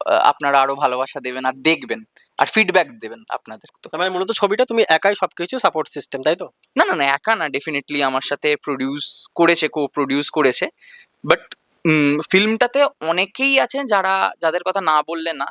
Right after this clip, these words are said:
Speaker 1: ফিল্মের এডিটর অঙ্কিতা ঘোষাল, স্বর্ণাভ সাধু খাঁ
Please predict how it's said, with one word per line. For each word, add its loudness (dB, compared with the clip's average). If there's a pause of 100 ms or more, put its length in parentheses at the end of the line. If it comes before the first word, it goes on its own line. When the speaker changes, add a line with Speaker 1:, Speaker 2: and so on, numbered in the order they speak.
(140)
Speaker 1:
ফিল্মের -2 (160)
এডিটর 0
অঙ্কিতা 0
ঘোষাল, 0 (640)
স্বর্ণাভ 4 (260)
সাধু 0
খাঁ 0